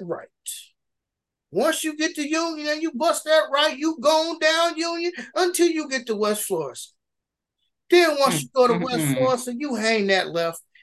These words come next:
Speaker 1: and you take it all the way down to Seven Hills Drive. And
Speaker 2: That's
Speaker 1: you
Speaker 2: a
Speaker 1: go
Speaker 2: lo-
Speaker 1: walk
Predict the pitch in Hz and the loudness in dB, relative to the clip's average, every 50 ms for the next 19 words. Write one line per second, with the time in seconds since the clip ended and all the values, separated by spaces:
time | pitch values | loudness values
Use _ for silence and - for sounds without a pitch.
0 | _ _ _ - 165 180 208 240 240 247 233 202 190 170 160 147 160 208 254 294 | _ _ _ -4 -2 -2 -2 -2 -4 -2 0 2 2 0 0 -2 0 0 2 4
1 | 311 320 330 330 330 330 330 330 330 302 311 311 320 302 254 240 214 190 165 151 | 4 4 4 4 4 4 2 0 -2 -2 -2 -4 -4 -4 -2 0 2 2 2 2
2 | 139 131 131 131 127 135 139 139 _ _ _ _ _ _ _ _ _ - - - | -2 -6 -10 -12 -14 -16 -18 -18 _ _ _ _ _ _ _ _ _ -16 -14 -10
3 | 151 143 - - 247 262 262 254 254 247 233 233 233 226 220 214 208 196 170 180 | -8 -6 -2 0 2 2 2 2 0 -2 -2 0 0 0 0 0 -2 -4 -2 -2
4 | 170 - - - _ _ _ _ _ _ - - - _ _ _ _ _ _ _ | -2 -2 -4 -10 _ _ _ _ _ _ -20 -20 -20 _ _ _ _ _ _ _
5 | _ _ _ _ _ _ _ _ _ _ _ _ _ _ _ _ _ _ _ _ | _ _ _ _ _ _ _ _ _ _ _ _ _ _ _ _ _ _ _ _
6 | _ _ _ _ _ _ _ _ _ - 170 160 165 180 151 143 151 147 147 143 | _ _ _ _ _ _ _ _ _ -8 -4 -2 -2 -2 -2 -2 -2 0 2 4
7 | 143 147 160 160 185 240 226 180 165 - - | 4 4 4 2 2 2 4 4 2 0 -4